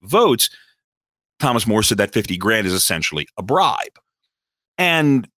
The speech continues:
the judge questioned, said, "Well, if these were allowed by the Wisconsin Elections Commission," and again, this is the heart of the question about ballot drop boxes, is election managers in Wisconsin said, "Yeah, sure, they're allowed,"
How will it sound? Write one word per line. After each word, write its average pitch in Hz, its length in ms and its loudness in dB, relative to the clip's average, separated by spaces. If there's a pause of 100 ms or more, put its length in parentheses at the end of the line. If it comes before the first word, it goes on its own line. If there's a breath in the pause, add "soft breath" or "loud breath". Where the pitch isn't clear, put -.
(180)
the 147 140 -4
judge 147 840 0 (540)
questioned, 190 480 0
said, 165 100 2
"Well, 147 200 4
if 139 100 2
these 180 240 2
were 135 120 4
allowed 175 460 2
by 139 140 0
the 139 80 0
Wisconsin 113 420 -2
Elections 180 380 -4
Commission," 78 260 -4
and 113 80 0
again, 110 400 -2 (380 loud breath)
this 117 280 2
is 123 280 0 (180)
the 117 140 0
heart 143 360 0
of 120 80 0
the 107 80 0
question 139 400 0
about 104 180 -2
ballot 90 280 -2
drop 160 240 2
boxes, 98 400 -2
is 87 180 -2 (300 soft breath)
election 127 400 0
managers 127 500 2
in 107 120 2
Wisconsin 139 540 0
said, 165 240 0
"Yeah, 294 200 2
sure, 214 280 2
they're 139 200 4
allowed," 90 400 -2